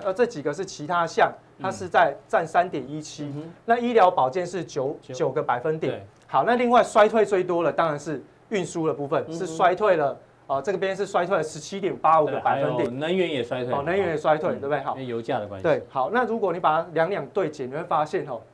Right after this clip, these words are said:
Speaker 1: 光是这个医疗保健跟其他项，还有这个是没成长的部分。
Speaker 2: 嗯。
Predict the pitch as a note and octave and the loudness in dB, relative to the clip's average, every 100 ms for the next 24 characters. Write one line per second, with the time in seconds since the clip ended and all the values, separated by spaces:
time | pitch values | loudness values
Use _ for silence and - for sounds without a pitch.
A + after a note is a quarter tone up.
0 | _ _ _ G3+ G#3+ G#3+ G3+ - _ _ | _ _ _ 2 2 0 -6 -8 _ _
1 | - G#3 F#3 - G3 F#3 C3+ C3+ A#2+ A#2+ | -2 0 0 -2 -6 0 2 2 -2 -4
2 | F3+ E3 E3 - C#3 E3+ D#3 G3+ D3 D#3+ | -4 -4 -8 -10 -4 -2 0 0 2 2
3 | D#3 D4+ A#3 - G3+ D#3+ D3 D#3+ C#3+ C3 | 0 0 2 2 0 -2 -4 -4 -2 -2
4 | A#2+ A#2+ D3 C3 D#3 D3 | -2 -6 -8 -2 -4 -4